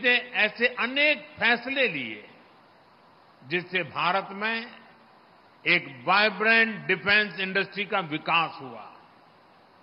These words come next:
हमने डिफेंस मैन्युफैक्चरिंग में प्राइवेट सेक्टर की भागीदारी को विस्तार दिया, पब्लिक सेक्टर को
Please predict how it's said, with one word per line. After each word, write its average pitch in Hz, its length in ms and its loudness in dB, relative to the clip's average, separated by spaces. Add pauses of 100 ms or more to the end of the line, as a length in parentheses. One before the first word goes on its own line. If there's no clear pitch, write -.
(880)
हमने 220 260 4
डिफेंस 196 720 -2
मैन्युफैक्चरिंग 220 800 -2
में 101 200 -14 (1400)
प्राइवेट 214 560 4
सेक्टर 202 460 -2
की 208 140 -2
भागीदारी 175 720 -2
को 220 160 -4
विस्तार 175 640 -2
दिया, 120 380 -10 (1900)
पब्लिक 180 380 2
सेक्टर 196 500 -2
को 247 500 -4